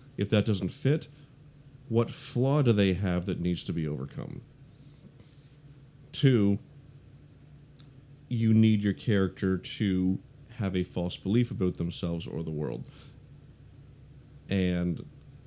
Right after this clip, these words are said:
because that's the thing that has guided all their decision making up to this point in their life.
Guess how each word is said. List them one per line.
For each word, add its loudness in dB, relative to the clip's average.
because 0
that's 0
the -2
thing 2
that 6
has 2
guided 2
all -2
their 2
decision 0
making -2
up -6
to -4
this -2
point -4
in -6
their -4
life. -8